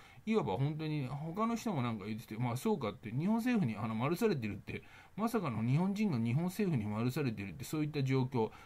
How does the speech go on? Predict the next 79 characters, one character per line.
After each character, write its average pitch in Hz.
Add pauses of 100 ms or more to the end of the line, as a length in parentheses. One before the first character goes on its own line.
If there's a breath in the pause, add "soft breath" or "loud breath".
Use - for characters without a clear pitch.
(120)
あ 127
の、 123
上 202
と 220
下 214
の 175
両 214
方 233
か 113
ら 123
挟 135
ま 131
れ 117
て 107
る 98
ん 92
で 92
ね、 95
あ 117
の、 104
大 139
人 151
が 135
ね、 131
そ-、 117 (100)
そ 120
の 104
経 120
済 113
的 113
に 113
困 110
窮 107
し -
て、 104 (380 loud breath)
仕 -
事 117
を 110
な 107
く 110
し -
て 123
自 113
ら 95
命 101
を 92
絶 95
っ 98
て 92
る 87
っ 85
て -
ね。 101 (280 loud breath)
ま 110
あ、 107
菅 123
と 113
デ 117
イ 120
ビ 117
ッ 117
ド・ 120
ア 113
ト 123
キ 131
ン 123
ソ 107
ン 101
の 92
せ 113
い 98
だ 95
と 104
思 104
い 107
ま 107
す -
け 98
ど、 95